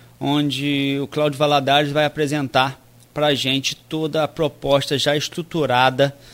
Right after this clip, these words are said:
de, do centro histórico, que inclui, é, o mercado, que inclui, inclui toda, toda esses prédios, né? Isso, é, como eu tô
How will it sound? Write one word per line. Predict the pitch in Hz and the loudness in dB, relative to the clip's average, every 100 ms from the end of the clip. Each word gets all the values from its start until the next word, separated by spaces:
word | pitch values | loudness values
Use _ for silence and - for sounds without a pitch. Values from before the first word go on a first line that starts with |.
| - - _ | -20 -20 _
de, | 120 117 131 135 | -10 -4 0 0
do | 127 | -2
centro | 120 143 131 | -2 -2 -2
histórico, | - - 165 180 175 165 175 170 - - - | -4 0 4 6 4 2 0 -2 -4 -18 -10
que | 185 | -8
inclui, | 180 147 143 151 160 - _ - | -6 -2 2 2 0 -8 _ -8
é, | 135 131 131 135 | -2 2 2 0
o | 143 | -2
mercado, | 127 107 - 139 165 175 156 143 | -2 -2 -2 0 2 2 0 -4
que | 127 143 | -6 -4
inclui, | 135 - 135 139 - - | -4 -6 -4 -4 -6 -6
inclui | 131 - 135 131 - | -6 2 2 2 -2
toda, | 139 139 143 - - - - - | -8 -12 -12 -8 -6 -4 -6 2
toda | 143 135 135 | 4 6 6
esses | 131 - 127 - | 6 4 0 0
prédios, | 117 92 - - - - | 2 0 0 -6 -6 -6
né? | 117 123 - - - - | -2 -2 -4 -14 -20 -6
Isso, | 131 160 160 - 180 175 - | 0 2 2 2 2 0 -4
é, | 143 139 139 139 135 131 131 123 120 - - - | 0 2 4 6 6 6 4 2 0 -8 -20 -4
como | 170 185 139 107 - - - | -2 0 -2 -4 -10 -20 -6
eu | 131 | -4
tô | 131 139 127 | -2 0 0